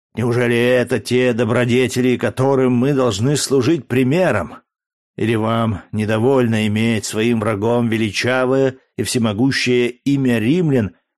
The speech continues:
что вы хотите ещё восстановить против себя гнев, проклятие и мщение всех народов Италии? Неужели, по-вашему, мало вреда приносит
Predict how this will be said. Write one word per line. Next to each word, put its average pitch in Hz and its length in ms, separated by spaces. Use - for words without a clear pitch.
что - 200
вы 127 120
хотите 127 440
ещё 131 260
восстановить 127 540
против 127 320
себя 120 260
гнев, 113 520
проклятие 127 800
и 123 40
мщение 131 720
всех 135 360
народов 143 680
Италии? 73 720
Неужели, 120 480
по-вашему, 110 640
мало 117 380
вреда 113 420
приносит 117 680